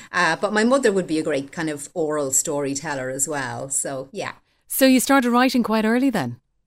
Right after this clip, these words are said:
Speaker 1: I did. I kind of, well, I, oh, I can't remember a time when I wasn't writing. Um,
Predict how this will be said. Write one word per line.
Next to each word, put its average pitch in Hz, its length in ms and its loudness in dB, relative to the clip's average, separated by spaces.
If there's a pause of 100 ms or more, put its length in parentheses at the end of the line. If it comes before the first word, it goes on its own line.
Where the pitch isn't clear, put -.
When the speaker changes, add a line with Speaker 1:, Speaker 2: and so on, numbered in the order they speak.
(460)
Speaker 1:
I 254 100 0
did. 381 640 4
I 330 320 2 (100)
kind 349 240 0
of, 330 80 -4
well, 330 140 -2
I, 320 120 -2
oh, 330 300 0
I 359 80 -4
can't 453 400 -2
remember 311 300 2
a - 20 -12
time 220 240 -2
when 202 80 -2
I 185 80 0
wasn't 175 480 -4
writing. 208 720 -4
Um, 196 560 -4